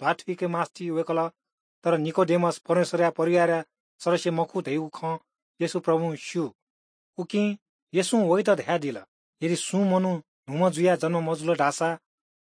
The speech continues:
वो परमेश्वर या परिवार ढुहा होए फैमकु, अले स्वर्गे वने फैमकु। निकोडेमसन थोक खै बिचाया त, अले अचम्म जुया धाल।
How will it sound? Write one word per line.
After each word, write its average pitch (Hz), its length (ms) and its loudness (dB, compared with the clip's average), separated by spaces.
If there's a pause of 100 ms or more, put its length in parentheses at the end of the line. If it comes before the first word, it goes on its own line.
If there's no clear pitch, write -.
(100)
वो 160 80 0
परमेश्वर 170 460 2
या 175 80 4
परिवार 165 380 0
ढुहा 139 240 0
होए 160 220 2
फैमकु, 127 460 -12 (220)
अले 147 160 -2
स्वर्गे 151 300 -2
वने 143 200 -4
फैमकु। 139 480 -10 (1120)
निकोडेमसन 185 720 2 (240)
थोक 185 160 -2
खै 185 200 0
बिचाया 170 380 2
त, 170 80 -2 (580)
अले 175 120 -2
अचम्म 208 400 -4
जुया 156 220 0
धाल। 104 220 -10